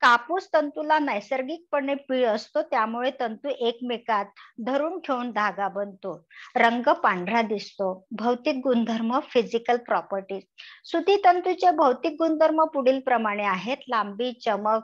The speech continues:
मजबूती, स्थितिस्थापकता, चिन्ह विरोधकता, आर्द्रता, शोषकता,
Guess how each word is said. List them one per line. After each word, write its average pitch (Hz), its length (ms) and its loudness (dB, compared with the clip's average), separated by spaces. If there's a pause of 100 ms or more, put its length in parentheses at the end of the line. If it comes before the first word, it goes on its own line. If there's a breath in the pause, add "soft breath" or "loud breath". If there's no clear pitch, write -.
(120)
मजबूती, 208 720 -4
स्थितिस्थापकता, 214 1120 0
चिन्ह 214 460 -4
विरोधकता, 208 580 -2
आर्द्रता, 214 600 2
शोषकता, 220 720 -2